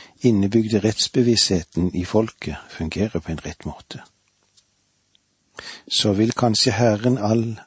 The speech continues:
allherrs Gud være nådig mot Josefs rest.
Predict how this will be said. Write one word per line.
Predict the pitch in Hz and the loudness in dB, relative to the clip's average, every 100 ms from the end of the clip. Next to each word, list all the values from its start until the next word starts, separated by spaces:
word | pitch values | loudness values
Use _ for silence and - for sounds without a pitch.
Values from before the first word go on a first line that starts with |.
| - | -2
allherrs | 127 120 113 139 - - | 0 2 2 0 0 0
Gud | - 123 107 85 - - - _ _ _ _ _ - | -2 -2 -2 -8 -10 -20 -20 _ _ _ _ _ -4
være | 92 85 | -2 0
nådig | 95 101 113 92 82 - 117 98 | 0 2 2 2 -2 -4 -6 -4
mot | 95 87 - | -4 -2 -2
Josefs | 90 123 - - - - - - | -4 -2 -2 -2 -2 -2 0 0
rest. | 113 - - - | 2 0 -2 -18